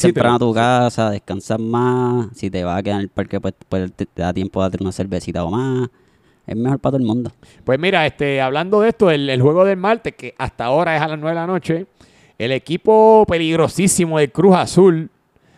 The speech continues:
Speaker 1: que mira, no quiere llegar al último, se va a estar midiendo a uno de los equipos que está ahí peleándose esos últimos playoff spots contra el Necaxa. Cruz Azul, doce puntos, Necaxa, diecinueve puntos. Charlie, eh, esto está interesante, este partido,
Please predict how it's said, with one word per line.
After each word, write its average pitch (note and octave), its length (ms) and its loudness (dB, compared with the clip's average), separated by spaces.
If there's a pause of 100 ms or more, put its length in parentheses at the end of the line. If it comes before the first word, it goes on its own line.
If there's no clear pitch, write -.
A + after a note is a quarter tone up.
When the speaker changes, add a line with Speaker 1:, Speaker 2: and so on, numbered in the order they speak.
(160)
Speaker 1:
que A2 200 -4
mira, D3+ 280 0
no C3+ 120 -2
quiere E3 240 -2
llegar E3 220 0
al D#3+ 120 4
último, G#3+ 500 0
se C3 160 -2
va C#3+ 80 2
a - 40 0
estar E3 240 0
midiendo E3+ 640 0
a A#2+ 80 0
uno C3+ 180 0
de D#3+ 60 4
los D#3 120 6
equipos D3 340 -2
que - 100 -6
está C3+ 220 -4
ahí D#3 160 2
peleándose D3+ 840 -2 (300)
esos B2 280 -2
últimos C#3+ 1000 4
playoff E3+ 360 0
spots G3+ 440 0
contra C#3+ 320 -4
el D3 80 -8
Necaxa. D3 580 -2
Cruz C3+ 200 0
Azul, E3+ 280 2
doce E3+ 300 2
puntos, G3 360 0
Necaxa, E3 400 0
diecinueve E3 460 -2
puntos. G#3 460 0 (540)
Charlie, D3+ 420 0 (400)
eh, G#2 220 -8
esto D3 180 -6
está G3 160 -2
interesante, F3 560 -4
este C#3+ 180 -4
partido, E3+ 480 0